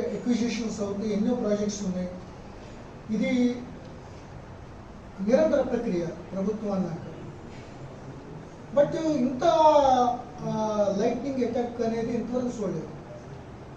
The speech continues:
ఏదో one or two ఇన్సిడెంట్లు నార్త్ ఇండియాలో జరిగి చనిపోవడం కూడా జరిగింది, I guess.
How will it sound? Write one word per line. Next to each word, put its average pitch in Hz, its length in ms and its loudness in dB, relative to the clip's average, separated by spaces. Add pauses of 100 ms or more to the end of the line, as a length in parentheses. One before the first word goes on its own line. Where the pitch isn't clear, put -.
(420)
ఏదో 226 180 4
one 233 180 2
or 247 80 2
two 247 280 0
ఇన్సిడెంట్లు 240 480 0
నార్త్ 220 360 2
ఇండియాలో 240 300 4
జరిగి 214 340 -2
చనిపోవడం 220 460 0
కూడా 196 120 -2
జరిగింది, 156 340 -6
I 151 120 -8
guess. - 260 -12